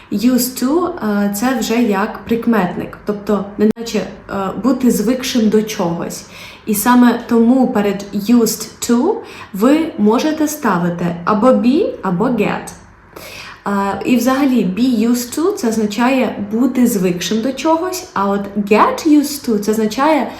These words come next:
м, ставати звикшим до чогось, прям в процесі. А давайте з вами подивимось якраз структуру. Якщо ми кажемо про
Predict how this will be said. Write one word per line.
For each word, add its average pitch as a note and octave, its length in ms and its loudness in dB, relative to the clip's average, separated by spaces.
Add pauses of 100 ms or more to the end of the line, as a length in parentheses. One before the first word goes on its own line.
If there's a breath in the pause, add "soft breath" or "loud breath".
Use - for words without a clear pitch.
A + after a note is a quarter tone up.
(260 loud breath)
м, A3 180 0 (180)
ставати F#3+ 760 0
звикшим D#3+ 500 -6
до D3+ 100 -6
чогось, - 520 -6
прям A3+ 300 0
в A#3+ 80 -2
процесі. - 720 -6 (200)
А G#3 120 -18
давайте B3 400 2
з G#3 60 0
вами B3 280 2
подивимось A#3+ 720 2
якраз G3+ 320 -4
структуру. F3 760 -6
Якщо G3+ 360 -2
ми C4 120 2
кажемо A#3 640 0
про G#3 360 -2